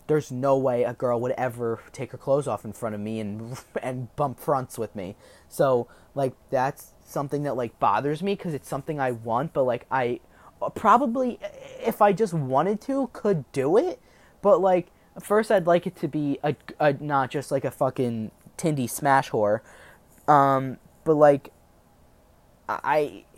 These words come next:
I have the story made up that, like, I can't fark until I figure out my whole, uh,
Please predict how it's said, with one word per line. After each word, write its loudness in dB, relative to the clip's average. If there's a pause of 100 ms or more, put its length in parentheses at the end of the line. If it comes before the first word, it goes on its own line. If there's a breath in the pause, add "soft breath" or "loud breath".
(320)
I 2
have 2
the -2
story 2
made -4
up 0
that, 2
like, -2 (300 soft breath)
I -8
can't -8 (320)
fark 2 (260 soft breath)
until -6
I -4
figure -6
out -4
my -8
whole, -8 (520)
uh, -8